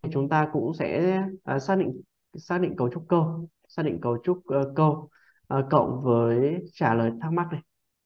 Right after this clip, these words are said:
Trả lời thắc mắc. Ok,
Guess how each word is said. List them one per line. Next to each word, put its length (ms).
Trả 80
lời 160
thắc 100
mắc. 120
Ok, 140